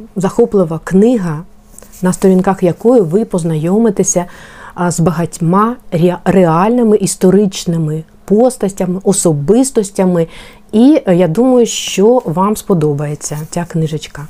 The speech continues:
Е, які моменти? Е, я чомусь, е, читала цю книжку, м, дуже довго, я не знаю. Е, десь тиждень, е, зайняло в мене читання Коко два нуль.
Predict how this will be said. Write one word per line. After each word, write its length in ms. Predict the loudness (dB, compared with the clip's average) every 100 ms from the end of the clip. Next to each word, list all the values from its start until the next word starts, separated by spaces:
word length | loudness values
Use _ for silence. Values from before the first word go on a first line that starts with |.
| -8
Е, 180 | -2 2
які 460 | 4 2 2 2 2
моменти? 640 | 2 2 2 0 0 -2 -2 -12 -20 -20 -20 -20 -10
Е, 40 | -4 -2 -4 -6 -6
я 260 | -2 0 0
чомусь, 640 | 0 2 2 2 -4 -4
е, 160 | -2 -2
читала 480 | -6 -4 -2 0 -2
цю 160 | -4
книжку, 840 | -4 0 2 0 -4 -8 0 0 0 -12 -20 -20 -6
м, 340 | -4 -2 -2 0
дуже 240 | 2 2
довго, 480 | 2 2 2 2 2
я 140 | 2
не 120 | 0
знаю. 640 | -2 -2 0 -2 0 0 0 -6 -20 -20 -20 -20 _ -20 -20 -20 -20 -20 -8
Е, 140 | -2 0
десь 280 | 2 0
тиждень, 680 | 0 2 2 2 2 4 2
е, 240 | 0 0 0
зайняло 420 | 2 2 4 4
в 40 |
мене 260 | 2 2 2
читання 640 | -2 -6 -2 0 0 -2 -6 -12
Коко 260 | -8 0 0
два 200 | 2 0
нуль. 340 | 0 2 0